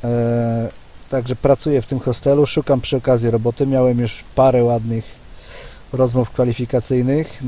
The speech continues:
Posz-, idzie mi całkiem nieźle, chociaż roboty nie dostałem. Dzisiaj na przykład miałem jedną rozmowę. Chciałem się dostać do tej szklarni. Wiem, że jakoś pewnie się da.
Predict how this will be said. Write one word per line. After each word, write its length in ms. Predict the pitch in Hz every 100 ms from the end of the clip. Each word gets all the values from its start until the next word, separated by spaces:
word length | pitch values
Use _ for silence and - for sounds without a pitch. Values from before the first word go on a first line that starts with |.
| 123 -
Posz-, 360 | 135 - - 127 - -
idzie 200 | 160 160
mi 60 | 156
całkiem 340 | 151 143 151
nieźle, 400 | 156 135 123 123
chociaż 280 | 120 117 113
roboty 380 | 120 120 127 117
nie 100 | 110
dostałem. 440 | 110 131 127 117
Dzisiaj 280 | 123 127 120
na 100 | 113
przykład 300 | - 120 113
miałem 240 | 113 107 - - - - - - - - -
jedną 300 | 123 120 123
rozmowę. 520 | 123 120 123 117 131 135 - - - - - - - - - - - - - - - - - - - - - - - - - - - - - - - - - - - - - -
Chciałem 200 | - 139
się 80 | 120
dostać 260 | 120 - 117
do 60 |
tej 140 | 117 107
szklarni. 480 | - 127 107 104
Wiem, 200 | 110 127
że 80 | 135
jakoś 300 | 135 - 120
pewnie 320 | - 131 135
się 160 | 127 135
da. 360 | 156 151 117